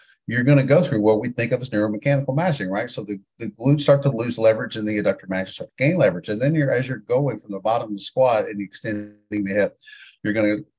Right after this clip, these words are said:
you're basically, you're gonna flip-flop that, and the adductor magnus is gonna shorten and then the glutes shorten. But then at the top, the glutes gain their most leverage. So when you're looking at something like a hip thrust or a bridge or something like that,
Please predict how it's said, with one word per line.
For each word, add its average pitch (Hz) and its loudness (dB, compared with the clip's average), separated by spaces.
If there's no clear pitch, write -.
you're 117 -6
basically, 127 0
you're 104 -4
gonna 98 -2
flip-flop 135 0
that, 95 0
and 98 -8
the 98 -6
adductor 101 -6
magnus 110 -2
is - -18
gonna 98 -8
shorten 92 -4
and 95 -4
then 95 -4
the 92 -6
glutes 165 0
shorten. 104 0
But 98 -8
then 139 4
at 117 -2
the - -20
top, 147 2
the 101 -4
glutes 127 2
gain 110 -2
their 101 0
most 98 -6
leverage. 131 2
So 117 -6
when 110 -8
you're 113 -8
looking 147 -4
at 120 -2
something 127 -6
like 101 -4
a 95 -4
hip 143 0
thrust 120 -4
or 87 -8
a 82 -10
bridge 120 0
or 98 -6
something 98 -8
like 90 -6
that, 143 4